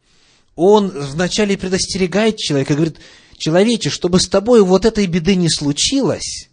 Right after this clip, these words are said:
вот техника безопасности, вот что надо делать, чтобы все было хорошо». А если человек, зная это, предпочитает поступать по-своему, и потом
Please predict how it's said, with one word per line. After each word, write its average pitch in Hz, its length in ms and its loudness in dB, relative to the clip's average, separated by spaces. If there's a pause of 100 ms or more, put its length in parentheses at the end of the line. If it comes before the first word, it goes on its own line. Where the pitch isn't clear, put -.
(300)
вот 151 440 -4
техника 214 540 -4
безопасности, 196 1120 -8
вот 190 260 -2
что - 180 -4
надо 180 280 0
делать, 214 340 0
чтобы 165 260 -8
все 127 220 -10
было 113 200 -10
хорошо». 190 600 -16 (2250)
А 143 120 0
если 226 240 0
человек, 196 720 -2 (360)
зная 131 680 0
это, 185 500 -4 (1200)
предпочитает 185 720 -4
поступать 170 520 -4
по-своему, 107 920 -6 (480)
и 202 280 -4
потом 170 560 -2